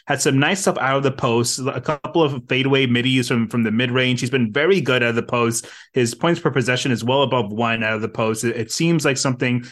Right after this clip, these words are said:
I wouldn't say it's sustainable, but it seems like a good position for him.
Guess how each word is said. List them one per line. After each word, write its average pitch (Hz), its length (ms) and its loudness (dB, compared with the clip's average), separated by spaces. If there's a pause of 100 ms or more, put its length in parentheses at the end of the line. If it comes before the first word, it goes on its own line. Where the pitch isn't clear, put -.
(100)
I 190 80 4
wouldn't 214 240 4
say 214 100 6
it's 190 140 2
sustainable, 170 640 2
but 151 160 2
it 135 40 -4
seems 170 200 0
like 160 100 0
a 143 60 0
good 139 280 0
position 123 480 0
for 175 160 2
him. 202 320 2